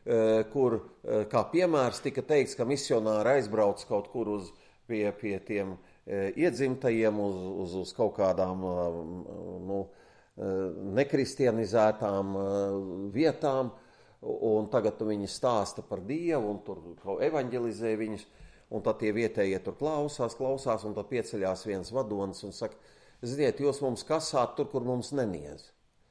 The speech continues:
Nu, viens saka: "Kasiet mums tur, kur mums niedz," jā, nu, tā kā, jā,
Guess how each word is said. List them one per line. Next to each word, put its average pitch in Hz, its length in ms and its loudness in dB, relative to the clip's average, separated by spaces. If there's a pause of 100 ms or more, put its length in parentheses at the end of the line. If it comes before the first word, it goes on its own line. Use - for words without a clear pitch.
(600)
Nu, 131 140 2
viens 131 200 2
saka: 117 160 -2
"Kasiet 156 440 0
mums 135 220 -2
tur, 151 120 2
kur 135 160 0
mums 127 300 -2
niedz," 90 440 0
jā, 92 240 0
nu, 113 100 0
tā 107 160 -2
kā, 90 240 -2
jā, 92 220 0